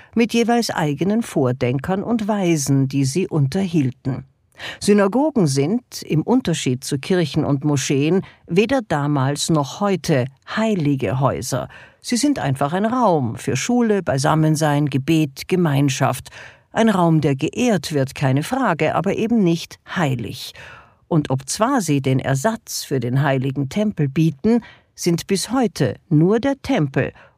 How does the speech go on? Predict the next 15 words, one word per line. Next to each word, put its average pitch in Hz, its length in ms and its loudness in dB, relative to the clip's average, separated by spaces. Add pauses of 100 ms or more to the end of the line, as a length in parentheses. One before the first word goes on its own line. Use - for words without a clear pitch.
und 139 180 0
daher 143 220 2
natürlich 165 460 0
auch 135 120 -2
der 156 160 0
nach 147 160 0
ihm 180 220 2
benannte 147 440 0
Berg 143 680 -4
und 165 180 -2
seine 156 280 0
bis 170 260 -4
heute 147 360 0
stehende 175 540 0
Westmauer 139 800 0